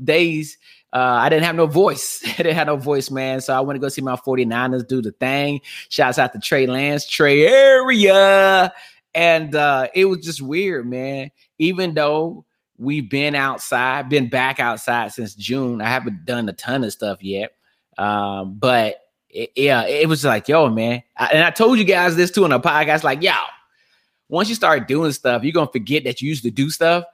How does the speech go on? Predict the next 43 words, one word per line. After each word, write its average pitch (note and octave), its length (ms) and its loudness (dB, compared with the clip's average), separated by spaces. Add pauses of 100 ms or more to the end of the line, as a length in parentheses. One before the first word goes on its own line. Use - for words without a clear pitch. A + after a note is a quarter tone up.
(120)
So D#3 140 2
it, D3 120 4 (160)
it, F3 220 2
it D3+ 120 0
seems F3 340 -2
weird. D#3 480 0 (300)
So D#3+ 160 0
that's G3 160 0
how E3+ 160 0
it C3 120 -8
felt C#3+ 120 0
like B2 160 -4
to A#2+ 60 -8
me. A#2 160 -4
Like, A#2 240 -6
I F3+ 60 -10
was F#3 140 -10
like, F#2 200 -10 (240)
yo, C#3 540 -2 (640)
I'm G#3+ 240 -6
at C#3 80 -2
a A2 60 -8
football C3+ 560 -4
game. - 380 -14
I'm A3 220 0
at E3 160 2
an C3+ 160 -2
N F#3 160 0
F D3 220 -8
L, F#3+ 280 0
not G3 160 0
like E3 140 -2
a B2 40 -6
high F3+ 200 -2
school. G#2 400 -10
I'm G#3+ 220 0
at E3 160 0
an C#3 60 -4
N D#3+ 180 -2
F D3+ 180 -6
L B2 400 0 (580)
football A#2+ 460 -2
game. - 300 -20